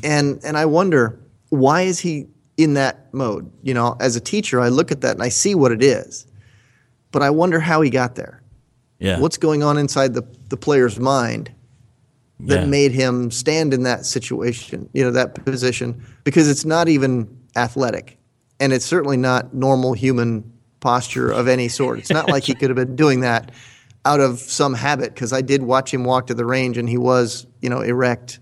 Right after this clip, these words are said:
Speaker 1: and walking,
Speaker 2: Yeah.
Speaker 1: and
Speaker 2: Yeah.
Speaker 1: he was not the Hunchback of Notre Dame.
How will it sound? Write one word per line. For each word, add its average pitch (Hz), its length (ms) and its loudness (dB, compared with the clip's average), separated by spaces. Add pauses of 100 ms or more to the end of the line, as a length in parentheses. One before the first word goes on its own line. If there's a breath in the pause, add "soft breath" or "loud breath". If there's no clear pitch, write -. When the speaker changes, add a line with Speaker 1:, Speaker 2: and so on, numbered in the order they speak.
(120)
Speaker 1:
and 123 220 -8
walking, 113 520 2
Speaker 2:
Yeah. 110 40 -12
Speaker 1:
and 107 280 -14
Speaker 2:
Yeah. 104 240 2 (600 soft breath)
Speaker 1:
he 131 100 -2
was 123 180 0
not 123 260 0
the 120 80 -4
Hunchback 120 460 -2
of 120 80 -4
Notre 120 200 -2
Dame. 117 380 0